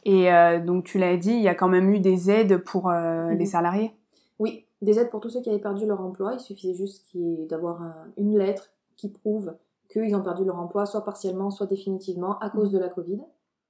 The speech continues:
Speaker 1: Mhm.
Speaker 2: Et avec, euh, c'était assez facile, tout se faisait en ligne, ça a été bien fait. N'oublions pas quand même que tous les développeurs web qui ont dû créer ce processus ont eu, euh, on va dire, deux semaines pour créer tout ça, euh,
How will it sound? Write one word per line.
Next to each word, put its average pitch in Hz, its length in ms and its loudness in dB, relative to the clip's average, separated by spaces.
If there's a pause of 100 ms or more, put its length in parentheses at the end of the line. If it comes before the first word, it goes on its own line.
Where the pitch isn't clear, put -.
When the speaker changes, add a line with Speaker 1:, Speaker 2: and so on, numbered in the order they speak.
(180)
Speaker 1:
Mhm. 202 300 -6 (160)
Speaker 2:
Et 185 100 -6
avec, 165 240 -6
euh, 170 120 -6
c'était 202 220 -6
assez 202 180 -6
facile, 214 300 -6
tout 359 80 4
se 349 120 0
faisait 240 120 0
en 220 100 0
ligne, 220 300 0
ça - 120 -8
a 202 40 0
été 202 160 -4
bien 240 200 -2
fait. 240 300 -4 (800)
N'oublions 185 340 -4
pas 202 100 -4
quand 196 80 -6
même 202 240 -2
que 180 320 -2
tous 175 200 -10
les 180 200 2
développeurs 185 480 -2
web 185 220 -2
qui - 160 -14
ont 170 80 -8
dû 175 100 -10
créer 190 220 -4
ce 185 120 -8
processus 175 680 -8
ont 165 140 -8
eu, 175 200 -4
euh, 147 100 -8
on 160 40 -10
va 165 100 -8
dire, 160 180 -8
deux 202 140 2
semaines 214 340 0
pour 175 160 -6
créer 185 260 0
tout 185 120 -8
ça, 190 360 -4
euh, 151 140 -6